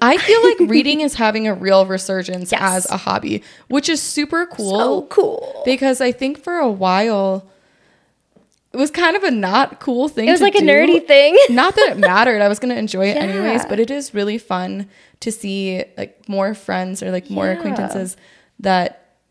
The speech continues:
Speaker 1: are trying to get into reading now or are really enjoying that again, and
Speaker 2: Yeah.
Speaker 1: even reading, like, physical books again.
Speaker 2: Exactly.
Speaker 1: So, yeah,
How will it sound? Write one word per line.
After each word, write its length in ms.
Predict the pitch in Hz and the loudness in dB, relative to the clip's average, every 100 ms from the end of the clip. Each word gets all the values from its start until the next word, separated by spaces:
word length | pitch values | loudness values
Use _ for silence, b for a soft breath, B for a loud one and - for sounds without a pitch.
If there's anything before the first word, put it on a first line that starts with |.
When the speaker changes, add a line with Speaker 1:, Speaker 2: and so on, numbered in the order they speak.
| _ - | _ -4
Speaker 1:
are 100 | 202 | -2
trying 440 | - - 190 190 226 | -2 -4 -4 -2 -6
to 100 | 214 | -2
get 260 | 196 - | -2 -2
into 300 | 185 196 196 | -6 -8 -8
reading 300 | 240 254 269 285 | -4 -2 0 -2
now 240 | 277 277 | -2 -2
or 80 | - | 0
are 100 | 202 | -2
really 240 | 202 196 | -2 -4
enjoying 440 | 190 185 190 190 220 | -4 -4 -4 -4 -4
that 180 | 226 | -4
again, 240 | 247 247 240 | -2 -2 -2
and 140 | 214 247 | -2 -2
Speaker 2:
Yeah. 60 | |
Speaker 1:
even 200 | 254 254 | -2 -2
reading, 280 | 214 220 214 | -2 -2 -2
like, 240 | 208 - | -6 -6
physical 400 | - 196 202 202 | -6 -4 -4 -4
books 320 | 196 - - - | -2 -6 -4 -6
again. 200 | 311 277 | -2 0
Speaker 2:
Exactly. 800 | 359 339 392 392 359 339 302 | 0 -2 4 4 6 4 4
Speaker 1:
So, 380 | 277 202 202 185 - | 2 0 0 -2 -8
yeah, 280 | 240 254 196 | -2 -2 -2